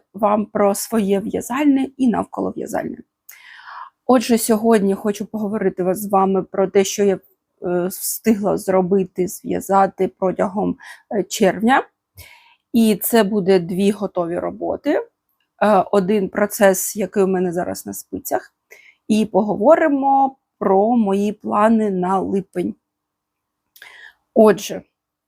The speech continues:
е, почнемо з готових робіт. І перша моя готова робота, ось така маленька, е, це хустка, е, для моєї донечки, в їй чотири рочки.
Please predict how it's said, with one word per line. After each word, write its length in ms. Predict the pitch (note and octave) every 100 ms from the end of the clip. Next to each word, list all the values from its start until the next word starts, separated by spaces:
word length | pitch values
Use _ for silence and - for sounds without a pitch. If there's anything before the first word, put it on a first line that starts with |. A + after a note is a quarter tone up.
| -
е, 160 | G#3 G3
почнемо 440 | G#3 - A3 F#3+
з 60 | F#3+
готових 440 | G#3+ F#3 E3+ -
робіт. 380 | - A3+ A#3 _ _ _ _ _ _ _ -
І 220 | G3+ F#3 _
перша 400 | A3+ A3+ - A3
моя 180 | G3+ G3+
готова 400 | G#3+ - F#3 F#3
робота, 640 | F#3 F3+ A#3+ D4 A3+ G3+ - _
ось 60 | -
така 240 | A3 -
маленька, 540 | G#3 F3+ F3 A3 E4+ F#4 _ _ _ _ _ _ -
е, 100 | F#3
це 320 | F#3 - G#3+
хустка, 800 | - - F3+ F3 - - C#4 A4+ _ _ _ _ _ _ _ -
е, 220 | G3 G3
для 360 | F3 G3+ G#3+ G3+
моєї 380 | G3 G3+ G3
донечки, 840 | F3 F3+ F3+ G#3+ C4 - - D4 D4
в 120 | G#3+
їй 320 | G#3 G#3+ G3
чотири 420 | - G3+ G3 F#3+
рочки. 640 | F3+ F3+ F3+ - A#3 C#4